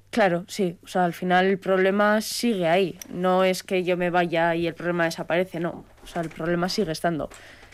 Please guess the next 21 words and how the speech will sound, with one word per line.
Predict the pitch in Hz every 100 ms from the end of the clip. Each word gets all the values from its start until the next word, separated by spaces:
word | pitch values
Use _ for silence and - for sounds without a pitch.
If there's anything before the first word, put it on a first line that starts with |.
| -
Entonces, | - 185 185
claro, | 196 175 147 - -
eh, | 170 165 160 160 160 156 151 -
en | 175 170
la | 160
vuelta | 170 180 - 202 233 _ _ _ _
ya | 180 175 175 170
fue | - 185 180
como | 185 185 180 170
que | 180 165 160 160 156 156
se | 165 - 165
me |
juntó | 165 - 170 165 175 180 - -
todo. | 202 190 202 262 - - - - - _ _ -
Eh, | 185 170 170
no | 170
podía | 175 160 170 165 170
ya | 170 170 165
con, | - 175 165 165 170 170 170 170 170 170 175 -
o | -
sea, | -